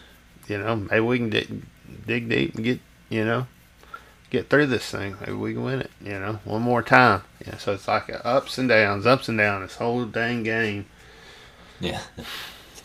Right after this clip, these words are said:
Speaker 1: But never comes to fruition.
Speaker 2: Well, we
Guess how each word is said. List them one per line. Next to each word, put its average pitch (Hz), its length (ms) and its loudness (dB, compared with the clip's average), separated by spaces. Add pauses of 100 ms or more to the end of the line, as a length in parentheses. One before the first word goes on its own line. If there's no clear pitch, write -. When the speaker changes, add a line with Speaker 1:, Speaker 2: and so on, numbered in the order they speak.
(1000)
Speaker 1:
But 113 320 -8 (1300)
never 107 360 2 (200)
comes 117 280 0
to - 80 -16
fruition. - 640 0 (880)
Speaker 2:
Well, 165 280 -12 (840)
we - 120 -2